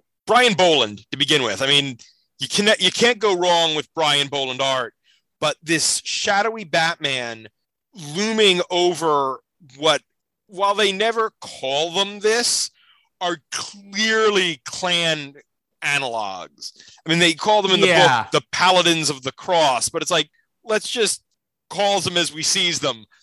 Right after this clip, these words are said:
Speaker 1: These guys are members of the Ku Klux Klan.
Speaker 2: Yeah, and that, that, that struck me as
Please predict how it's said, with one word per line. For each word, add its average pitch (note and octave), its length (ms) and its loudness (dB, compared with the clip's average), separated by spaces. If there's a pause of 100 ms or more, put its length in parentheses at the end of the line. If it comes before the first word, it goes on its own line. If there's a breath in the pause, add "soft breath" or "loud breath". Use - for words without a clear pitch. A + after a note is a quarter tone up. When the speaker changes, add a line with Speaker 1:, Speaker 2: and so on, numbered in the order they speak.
(180)
Speaker 1:
These F3 360 -6
guys E3+ 500 2
are D3+ 260 -2
members C#3+ 560 -6
of A#2+ 220 -10
the C3 140 -4 (220)
Ku D3+ 200 -10
Klux - 340 -4
Klan. F#2+ 360 -10 (520)
Speaker 2:
Yeah, C3 380 -4 (140)
and E3 340 -2
that, A3+ 380 -2
that, C4 280 -4 (200)
that C4+ 200 -4
struck G#3+ 400 -2
me F#3 300 -4
as C3+ 580 -6